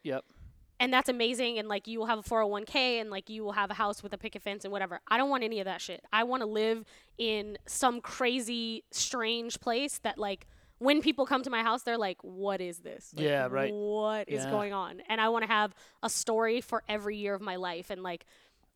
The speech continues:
Speaker 2: I
Speaker 1: Like,
Speaker 2: don't wanna
Speaker 1: you
Speaker 2: run
Speaker 1: wanna
Speaker 2: out
Speaker 1: be
Speaker 2: of
Speaker 1: like, "So
Speaker 2: things.
Speaker 1: that time I was a Sherpa,"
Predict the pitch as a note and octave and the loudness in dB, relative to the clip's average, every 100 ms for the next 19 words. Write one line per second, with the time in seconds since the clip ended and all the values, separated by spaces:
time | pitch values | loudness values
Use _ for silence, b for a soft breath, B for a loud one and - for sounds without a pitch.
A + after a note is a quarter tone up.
0 | E3 D4 D4+ C#4 B3+ A3+ A#3 A#3+ A#3 G#3 | 6 8 10 8 6 8 10 12 12 12
1 | F#3 G#3+ G3+ F#3+ F#3+ - G3 G3+ F#3+ E3+ | 12 10 8 10 10 10 6 8 8 6
2 | D3 C#3 - F3 - C3 | 2 0 2 2 4 2